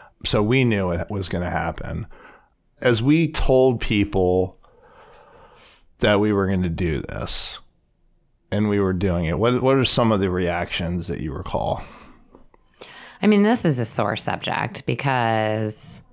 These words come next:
Speaker 2: I had caregivers, and let me be clear, no caregivers that we currently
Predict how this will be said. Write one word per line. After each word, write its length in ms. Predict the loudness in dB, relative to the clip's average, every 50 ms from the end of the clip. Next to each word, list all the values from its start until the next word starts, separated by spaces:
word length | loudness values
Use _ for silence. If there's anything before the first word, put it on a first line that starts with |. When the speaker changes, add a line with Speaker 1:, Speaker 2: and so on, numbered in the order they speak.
| _ _ _ _ _ _ -2
Speaker 2:
I 160 | 0 0 2
had 360 | 2 2 2 0 0 -2 -4
caregivers, 1120 | -6 -4 -2 0 0 0 0 -2 -4 -4 -2 -2 -2 0 0 0 -2 -2 -4 -8 -8 -12 -18 _ -20 _ _ _ _ _ _ _ -6
and 180 | 0 2 4 4
let 100 | 4 4
me 120 | 4 2
be 160 | 2 0 -2 -4
clear, 480 | -4 -2 -2 0 0 2 2 0 0
no 520 | 0 2 2 2 4 4 4 4 2 0 -2
caregivers 880 | -2 -2 -2 -2 0 -2 -2 -2 -2 -2 -2 -2 -2 -4 -6 -8 -8 -10 _ -20 _ -8
that 220 | -2 -2 -2 0 0
we 120 | -4 -6 -6
currently 840 | -6 -4 -4 -2 -2 -2 -2 -2 -2 -4 -4 -2 -4 -4 -6 -8